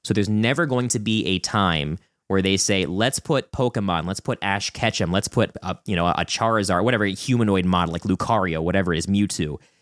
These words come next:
and let's give him an assault rifle. Let's give him a pistol." Even though Fortnite is, is, is marketed as a family-friendly game, you have to remember at the end of the day that you are wielding real sounding and real looking, to an extent, weapons, right?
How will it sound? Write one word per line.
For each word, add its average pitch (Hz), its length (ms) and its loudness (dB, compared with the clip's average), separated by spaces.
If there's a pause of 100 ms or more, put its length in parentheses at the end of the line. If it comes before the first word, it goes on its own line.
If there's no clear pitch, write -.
(320)
and 110 100 2
let's 131 160 2
give 120 220 0
him 120 180 2
an 104 80 2
assault 98 460 0
rifle. 82 360 -2
Let's 87 200 -4
give 95 160 2
him 95 100 2
a 85 80 2
pistol." 87 420 -2
Even 165 200 2
though 285 100 2
Fortnite 196 460 -2
is, 156 120 0
is, 127 220 -4
is 123 220 -2
marketed 135 440 2
as 110 80 -2
a 110 60 0
family-friendly 110 640 -2
game, 107 280 2 (300)
you - 80 -2
have 160 180 -2
to - 80 0
remember 139 220 2
at 107 80 0
the 107 140 -2
end 113 100 0
of 104 40 -2
the 95 60 -2
day 110 220 2
that 92 260 -4
you 135 180 0
are 147 180 2
wielding 190 640 0 (380)
real 143 420 0
sounding 190 600 0
and 131 220 0
real 156 320 0
looking, 127 380 0
to 220 220 0
an 147 80 0
extent, - 640 -2 (300)
weapons, 92 680 -2
right? 104 300 2